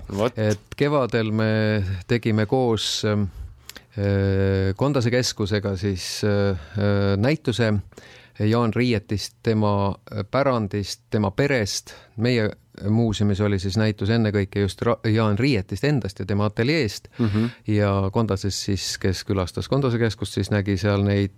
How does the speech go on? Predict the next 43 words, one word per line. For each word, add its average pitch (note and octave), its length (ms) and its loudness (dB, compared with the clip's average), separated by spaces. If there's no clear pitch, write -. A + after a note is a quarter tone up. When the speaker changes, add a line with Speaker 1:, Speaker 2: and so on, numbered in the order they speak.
Speaker 2:
eh, G2+ 320 4
vahvaid G2+ 680 0
naisi, A2+ 340 0
kes G2+ 180 0
olid G#2 180 2
ka C3 220 2
Speaker 1:
Just. C3 180 2
Speaker 2:
fotograafid. A2 540 -2
Speaker 1:
Täpselt, - 320 -4
täpselt. A2 360 -2
Speaker 2:
Ja B2 180 2
muidugi B2 320 0
Viljandi A#2+ 340 0
linnaruumis A2+ 720 2
oli G2+ 160 2
mitmel G#2 300 0
pool G2+ 200 2
väljas G#2 480 0
ka G2 440 0
Riietiga G2 480 0
seotud, G2 560 -2
eh, G2 240 2
materjale. F#2+ 580 -2
Ja A2 240 2
kuna A#2 300 2
Rietil A#2 400 0
tõesti B2+ 320 0
on A2 220 2
juubel C3+ 440 2
sel A2+ 280 0
aastal, G#2 580 0
või A2 160 0
oli, B2 300 2
see G2+ 100 -6
on G2+ 80 0
nüüd G2+ 180 -2
küll A#2 200 2
õnne-, A2 160 0
juba C3 160 2
mööda D#3+ 300 2
läinud, A2+ 260 0
Speaker 1:
Mhm. B2+ 120 0
Speaker 2:
aga, G#2 260 -2